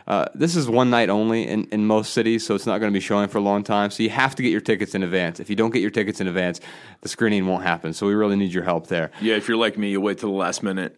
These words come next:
Speaker 2: and it will be too late if you wait till the last minute.
Speaker 1: Right, because it won't be there until we, until we have enough, enough people who have reserved their tickets. Thankfully, we already have thousands of people who have done that, but many cities still need a lot of help. So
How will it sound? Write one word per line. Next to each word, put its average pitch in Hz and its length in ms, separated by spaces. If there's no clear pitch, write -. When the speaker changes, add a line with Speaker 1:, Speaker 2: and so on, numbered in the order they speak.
Speaker 2:
and 92 100
it 87 40
will 87 160
be 90 100
too 95 220
late 80 160
if 80 120
you 90 80
wait 85 180
till 92 100
the 82 80
last 80 280
minute. 73 300
Speaker 1:
Right, 123 260
because 120 280
it 127 160
won't 135 180
be 143 120
there 117 180
until 107 180
we, 113 200
until 117 320
we 117 100
have 107 100
enough, 107 320
enough 113 360
people 104 420
who 98 160
have 92 160
reserved 101 720
their 101 160
tickets. 95 360
Thankfully, 143 400
we 127 160
already 117 160
have 107 120
thousands 120 380
of 104 100
people 107 220
who 104 80
have 98 120
done 117 160
that, 123 220
but 120 200
many 131 320
cities 127 380
still 117 220
need 113 280
a 101 180
lot 101 380
of 87 140
help. 95 340
So 98 240